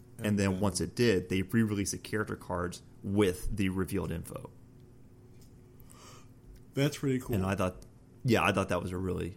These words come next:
Speaker 1: a really neat thing. 'Cause they came out, people were like, "Oh, why are we reintroducing characters?" And then people started looking at the background stuff, like, "Oh, now we see."
Speaker 2: Yeah, that actually is pretty cool. I like that. They did a good
Speaker 1: Yeah,
Speaker 2: job.
Speaker 1: so I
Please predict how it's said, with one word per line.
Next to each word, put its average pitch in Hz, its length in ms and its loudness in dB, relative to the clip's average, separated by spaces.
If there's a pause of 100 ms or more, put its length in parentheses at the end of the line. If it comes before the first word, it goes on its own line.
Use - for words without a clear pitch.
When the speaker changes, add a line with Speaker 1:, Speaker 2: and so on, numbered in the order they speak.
Speaker 1:
a 95 80 -6
really 98 200 -2
neat - 200 -6
thing. 101 140 0
'Cause 98 80 -6
they 107 60 2
came 139 180 -2
out, 147 120 0
people - 140 -2
were 123 60 2
like, 110 100 -2
"Oh, 147 80 0
why 120 200 -2
are 139 100 -2
we 123 100 -2
reintroducing 107 540 -4
characters?" 107 560 -2
And 95 100 -2
then 92 80 -2
people 98 260 -8
started 92 280 -6
looking - 200 -6
at 87 60 -8
the - 60 -12
background 92 500 -6
stuff, - 220 -12
like, - 180 -14
"Oh, 90 760 -6
now 87 160 -10
we 90 100 -8
see." - 340 -8 (240)
Speaker 2:
Yeah, 110 420 0
that 117 200 -2
actually 110 420 -4
is 101 160 -4
pretty 95 260 -10
cool. 90 320 -10
I 95 100 -10
like 90 260 -12
that. 71 200 -16 (200)
They 101 80 -6
did 95 180 -6
a 92 40 -12
good 107 120 -2
Speaker 1:
Yeah, 90 80 2
Speaker 2:
job. 85 80 -2
Speaker 1:
so 101 120 -2
I 98 160 0